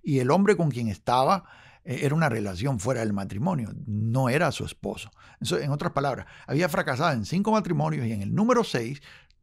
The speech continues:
eh, la relación número seis, no está casada, está viviendo con alguien sin estar casada, lo cual es fornicación.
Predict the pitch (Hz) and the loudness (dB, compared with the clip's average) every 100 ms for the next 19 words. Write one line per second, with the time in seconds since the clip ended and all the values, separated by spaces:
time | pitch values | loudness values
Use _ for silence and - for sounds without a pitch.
0 | _ - 123 113 - 117 101 117 104 208 | _ -10 -8 -6 -8 -6 -4 -2 0 0
1 | 247 208 170 135 127 131 - _ _ - | 2 2 2 0 -4 -6 -18 _ _ -2
2 | 127 135 208 - 160 120 98 107 98 - | 2 6 6 4 0 0 -4 -4 -6 -4
3 | 120 135 117 120 175 190 156 143 147 135 | -2 0 0 2 4 2 2 0 0 -2
4 | 113 - 123 135 151 151 101 117 110 104 | -2 0 -2 0 0 0 0 -4 -4 -6
5 | 98 92 - 113 113 | -6 -8 -10 -8 -10